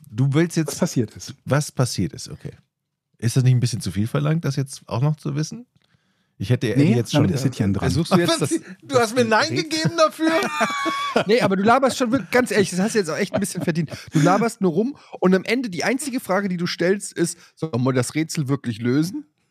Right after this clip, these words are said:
Speaker 3: Das war sinngemäß, was du gefragt hast.
Speaker 1: Ich hab aber Nein.
Speaker 2: Nein, du bist weiter dran, Jochen, aber jetzt stell eine richtige Frage, bitte.
Speaker 1: Okay,
Speaker 3: Naja.
Speaker 1: ist es
Speaker 3: Also
Speaker 1: ein, ein, ein Verbrechen großen Ausmaßes gewesen, also der,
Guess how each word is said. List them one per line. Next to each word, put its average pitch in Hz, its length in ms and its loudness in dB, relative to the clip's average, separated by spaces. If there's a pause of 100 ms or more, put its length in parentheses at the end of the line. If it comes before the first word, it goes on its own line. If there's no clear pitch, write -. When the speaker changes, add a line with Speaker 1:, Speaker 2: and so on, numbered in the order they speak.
(160)
Speaker 3:
Das 160 220 2
war 180 100 4
sinngemäß, 165 600 0
was 151 160 -2
du 147 80 -10
gefragt 123 440 -4
hast. 92 220 -6 (460)
Speaker 1:
Ich 90 180 -2
hab - 80 2
aber 107 160 2
Nein. 95 100 4
Speaker 2:
Nein, 135 200 4
du 165 80 2
bist 170 160 0
weiter 170 240 4
dran, 147 200 2
Jochen, 135 160 2
aber 131 120 4
jetzt 131 80 2
stell 147 160 0
eine 139 100 4
richtige 123 300 0
Frage, 95 320 -2
bitte. 95 300 -10
Speaker 1:
Okay, 139 360 2
Speaker 3:
Naja. 104 220 -2
Speaker 1:
ist 185 180 0
es - 220 -6 (200)
Speaker 3:
Also - 180 -18
Speaker 1:
ein, 147 320 2 (100)
ein, 135 320 0
ein 123 160 0
Verbrechen 147 720 0 (240)
großen 156 460 2
Ausmaßes 117 600 0
gewesen, 95 480 0
also 107 320 -2
der, 113 300 -6